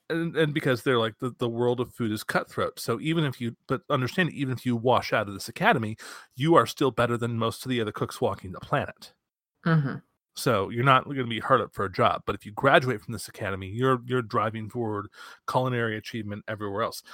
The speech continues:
Speaker 1: And even though it seems like it's about this, like, highfalutin food snobbery, the main character is like, "You know what the best food is? The best food is the food you,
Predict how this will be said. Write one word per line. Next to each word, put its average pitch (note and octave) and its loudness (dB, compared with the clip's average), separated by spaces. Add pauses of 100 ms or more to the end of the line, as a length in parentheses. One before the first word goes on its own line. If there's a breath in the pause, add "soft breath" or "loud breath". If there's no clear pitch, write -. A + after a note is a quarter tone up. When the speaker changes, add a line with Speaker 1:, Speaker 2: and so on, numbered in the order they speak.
(260 loud breath)
Speaker 1:
And C#3 -2
even F#3+ 0
though D3+ 6
it A#2 -6
seems D#3+ -2
like C3+ -2
it's A#2 -6
about A2+ 0
this, A2+ -6
like, F#2+ -6
highfalutin A#2 -4
food G#2 -6
snobbery, A2 -2 (440 loud breath)
the A2 -10
main C3 -4
character F3 2
is A2+ -4
like, B2 -4
"You B2+ -6
know B2+ 2
what C#3 2
the - -4
best C#3 4
food D3 0
is? D#3 -2
The - -16
best B2+ -2
food C#3+ -2
is A#2+ -6
the G#2 -8
food B2 -6
you, A2 -6